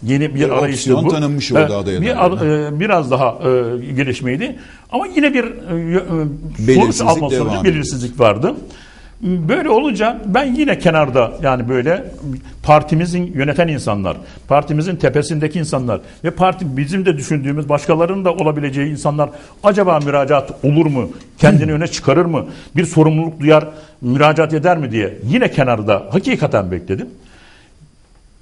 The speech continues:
Speaker 1: Bir süre sonra da partimiz işte M Y K'nın kararıyla bir karar aldı.
Speaker 2: Hı hı.
Speaker 1: Dedi ki biz bugüne kadar partimize müracaat eden veyahut da şu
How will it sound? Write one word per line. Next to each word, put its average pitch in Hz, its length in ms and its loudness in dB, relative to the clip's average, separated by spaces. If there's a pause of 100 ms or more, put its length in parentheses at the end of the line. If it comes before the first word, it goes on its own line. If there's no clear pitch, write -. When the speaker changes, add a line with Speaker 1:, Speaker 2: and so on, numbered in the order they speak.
Speaker 1:
Bir 339 140 4
süre 202 280 2
sonra 175 340 0
da 208 120 -8
partimiz 196 680 -2
işte 170 340 -4
M 165 120 -2
Y 170 120 -2
K'nın 170 200 -4
kararıyla 160 600 0 (380)
bir 294 140 -6
karar 233 200 6
aldı. 107 260 2 (280)
Speaker 2:
Hı 87 60 -10
hı. 78 40 -8 (560)
Speaker 1:
Dedi 185 200 2
ki 151 260 0 (400)
biz 156 380 -2
bugüne 160 280 0
kadar 120 300 -2
partimize 131 560 2
müracaat 131 480 0
eden 139 240 -2
veyahut 135 220 -2
da 135 60 -4
şu 123 160 -10